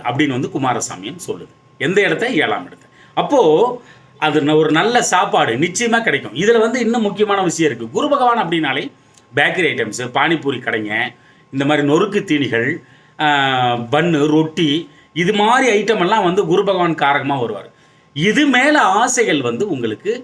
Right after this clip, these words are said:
அதிகமாவறதுக்கு வாய்ப்புகள் உண்டு என்பதை நீங்கள் புரிந்து கொள்ளுதல் வேண்டும்.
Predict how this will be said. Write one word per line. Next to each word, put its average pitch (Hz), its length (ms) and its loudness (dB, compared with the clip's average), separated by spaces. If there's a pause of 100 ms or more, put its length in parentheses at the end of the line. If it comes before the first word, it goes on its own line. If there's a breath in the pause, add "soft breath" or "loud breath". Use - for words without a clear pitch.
(500 soft breath)
அதிகமாவறதுக்கு 165 960 2
வாய்ப்புகள் 131 580 -2
உண்டு 117 340 -4
என்பதை 107 360 -4
நீங்கள் 196 380 -4
புரிந்து 135 300 -6
கொள்ளுதல் 92 420 -14
வேண்டும். 85 340 -14